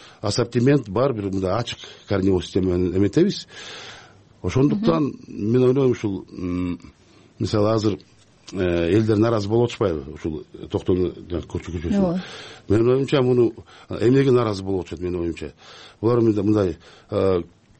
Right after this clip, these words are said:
Speaker 1: талкуулоо болгон жок деп эметип атышат да. Мына общественное слушание деп коет.
Speaker 2: Маалымат берилген
Speaker 1: Э,
Speaker 2: жок.
Speaker 1: ошон үчүн,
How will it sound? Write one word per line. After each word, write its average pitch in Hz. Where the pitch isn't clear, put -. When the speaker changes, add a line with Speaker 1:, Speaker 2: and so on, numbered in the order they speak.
Speaker 1:
талкуулоо 139
болгон 113
жок 110
деп 104
эметип 113
атышат 113
да. 180
Мына 92
общественное 107
слушание 87
деп 82
коет. 196
Speaker 2:
Маалымат 185
берилген 180
Speaker 1:
Э, 98
Speaker 2:
жок. 87
Speaker 1:
ошон 120
үчүн, 117